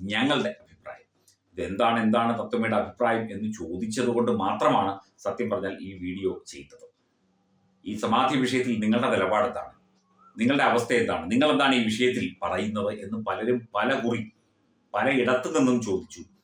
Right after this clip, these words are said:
അതിനുള്ള മറുപടിയാണ് പറഞ്ഞത്. ഞങ്ങൾ തീർച്ചയായിട്ടും ധർമ്മത്തിന്റെയും ഹൈന്ദവ ധർമ്മത്തിന്റെയും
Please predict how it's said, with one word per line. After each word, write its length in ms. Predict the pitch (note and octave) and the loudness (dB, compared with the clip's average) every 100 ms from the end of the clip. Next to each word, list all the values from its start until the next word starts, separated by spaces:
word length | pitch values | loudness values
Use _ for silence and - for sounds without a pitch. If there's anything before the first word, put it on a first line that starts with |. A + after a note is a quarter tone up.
| _ - | _ -8
അതിനുള്ള 400 | G2 G#2 A2 A2+ | -6 -4 -4 -4
മറുപടിയാണ് 520 | G2 G2 G#2+ F#2 E2+ | -6 -4 -2 -2 -4
പറഞ്ഞത്. 380 | - D#2+ - - _ _ _ | -6 -10 -14 -18 _ _ _
ഞങ്ങൾ 400 | G#2+ C#3+ E3 - - _ _ _ A#2 | 0 2 2 0 -6 _ _ _ -4
തീർച്ചയായിട്ടും 600 | A#2 - C#3+ B2+ - - - _ E2+ | -2 2 2 0 -4 -10 -20 _ -10
ധർമ്മത്തിന്റെയും 680 | G#2+ A2 A#2+ A#2+ G#2 - - | -4 0 0 0 -2 -4 -10
ഹൈന്ദവ 400 | - G#2 A#2 G#2+ G#2+ | -10 -4 -2 -2 -4
ധർമ്മത്തിന്റെയും 640 | - A2 G#2 G2 F#2+ - | -4 -2 -2 -2 -2 -4